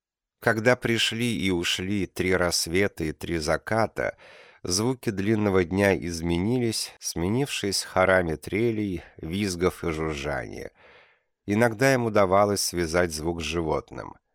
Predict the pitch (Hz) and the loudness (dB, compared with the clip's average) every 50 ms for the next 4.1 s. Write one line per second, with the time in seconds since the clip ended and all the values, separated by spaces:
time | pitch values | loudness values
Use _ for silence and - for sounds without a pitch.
0 | _ _ _ _ _ 87 90 85 78 71 90 95 85 - 85 82 80 80 80 - | _ _ _ _ _ 0 2 2 2 0 -2 -4 -6 -6 -6 -4 -2 -2 -4 -4
1 | - 85 98 104 104 95 90 82 76 - - _ _ 87 87 80 76 87 82 90 | -6 -6 -2 -2 0 0 0 -2 -2 -4 -10 _ _ -6 -6 0 2 2 4 6
2 | 92 92 87 85 80 73 80 85 80 90 90 87 85 87 87 85 82 85 85 87 | 4 4 4 0 -2 -2 -2 -2 0 2 0 2 2 0 0 0 0 0 0 0
3 | 85 - - - 87 87 85 90 92 85 78 - - - - - - - - - | 0 -2 -4 -6 -6 -4 0 2 2 2 0 -2 -6 -8 -10 -12 -12 -12 -12 -12
4 | - | -12